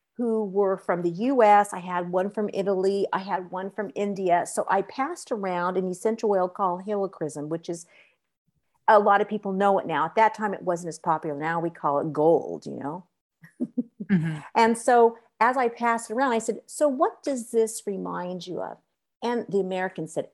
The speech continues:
Speaker 1: "Oh, this is very medicinal."
Speaker 2: <laughs>
Speaker 1: I gave it to the Italian. Italian goes,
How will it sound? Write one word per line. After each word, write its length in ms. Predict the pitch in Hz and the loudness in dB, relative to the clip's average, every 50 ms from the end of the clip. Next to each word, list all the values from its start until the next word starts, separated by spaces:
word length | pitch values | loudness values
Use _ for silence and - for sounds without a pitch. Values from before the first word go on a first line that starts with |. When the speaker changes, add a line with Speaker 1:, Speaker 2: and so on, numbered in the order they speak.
| - | 0
Speaker 1:
"Oh, 200 | 180 202 - - - - _ _ _ _ - | 2 2 2 0 -6 -20 _ _ _ _ -14
this 120 | - 170 - | -14 -12 -12
is 120 | 147 131 | -12 -8
very 220 | - 165 170 165 156 | -2 0 0 0 0
medicinal." 600 | 139 131 135 151 147 - - - 131 110 - _ _ _ _ _ _ _ _ _ _ _ _ _ _ - | -2 -4 0 -2 -2 -2 -2 -12 -12 -12 -12 _ _ _ _ _ _ _ _ _ _ _ _ _ _ -20
Speaker 2:
<laughs> 680 | - - - - - - _ _ _ _ _ _ - | -20 -18 -18 -20 -20 -20 _ _ _ _ _ _ -8
Speaker 1:
I 220 | - 240 - 202 190 | -6 2 4 4 4
gave 260 | 190 240 247 285 294 | 8 8 8 8 8
it 80 | 302 - | 4 0
to 100 | - 240 | 0 -2
the 120 | 208 208 | 2 2
Italian. 460 | 202 196 - - 254 247 247 226 190 | 2 2 2 -4 -2 -2 -2 -2 -2
Italian 400 | 180 175 - - 180 185 185 180 | -2 -4 -6 -6 -10 -8 -8 -6
goes, 220 | 160 156 147 - | -4 -4 -4 -4